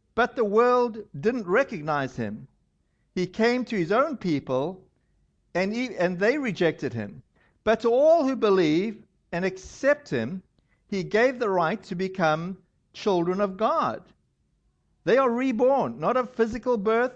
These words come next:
resulting from human passion or plan, but a birth that comes from God." And then verse fourteen, the highlight. "So the Word became human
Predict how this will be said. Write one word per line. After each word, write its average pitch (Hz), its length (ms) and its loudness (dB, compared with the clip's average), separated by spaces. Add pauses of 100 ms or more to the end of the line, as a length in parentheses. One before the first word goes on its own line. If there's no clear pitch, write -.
(300)
resulting 208 540 -2
from 185 220 -2
human 233 280 -2
passion 220 540 -2
or 160 80 -4
plan, 208 520 -2 (400)
but 214 140 0
a 190 60 4
birth 240 480 0
that 196 160 -2
comes 196 240 -2
from 180 200 -8
God." 147 400 0
And 143 160 -4
then 196 320 -2
verse 180 260 -2
fourteen, 202 500 0
the 143 100 -2
highlight. 180 420 0 (480)
"So 202 220 2
the 190 120 4
Word 208 520 4
became 196 400 0
human 202 500 -2